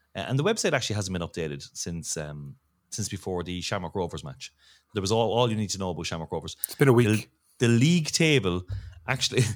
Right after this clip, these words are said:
Speaker 1: <laughs> the, so the men's league table, we're second, lads. We are second in the league, according to the Cork City website. Um, we've, we've played five matches. Everyone else has played one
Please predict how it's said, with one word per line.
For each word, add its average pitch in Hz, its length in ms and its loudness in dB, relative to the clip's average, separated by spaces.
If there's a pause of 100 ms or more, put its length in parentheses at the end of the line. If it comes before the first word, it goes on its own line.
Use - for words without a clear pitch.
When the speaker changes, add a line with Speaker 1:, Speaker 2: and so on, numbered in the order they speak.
(120)
Speaker 1:
<laughs> - 240 -20
the, - 220 -8
so - 160 0
the 113 80 2
men's 165 340 4
league 156 160 2
table, 120 320 4
we're 139 140 2
second, 156 440 6
lads. 85 360 0
We 180 180 2
are 151 140 2
second 139 480 4
in 113 80 4
the 110 80 4
league, 90 360 0 (140)
according 101 380 0
to 90 80 -8
the 90 60 -8
Cork 92 200 -4
City 90 160 -8
website. 90 420 -4 (440)
Um, 82 180 -6
we've, 95 180 -4
we've 110 280 0
played 175 200 4
five 147 220 4
matches. 87 340 -2
Everyone 95 220 -2
else 95 140 -2
has 92 80 -6
played 82 240 -6
one 76 260 -8